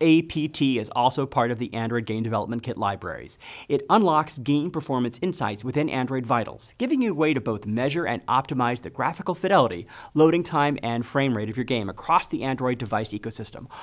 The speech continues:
all on real devices with real users.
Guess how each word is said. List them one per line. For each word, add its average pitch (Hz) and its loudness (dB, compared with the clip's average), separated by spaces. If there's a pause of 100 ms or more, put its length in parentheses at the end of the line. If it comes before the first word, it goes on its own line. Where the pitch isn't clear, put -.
(140)
all 131 4
on 101 0
real 185 4
devices 175 2 (120)
with 139 -4
real 104 -2
users. 104 -6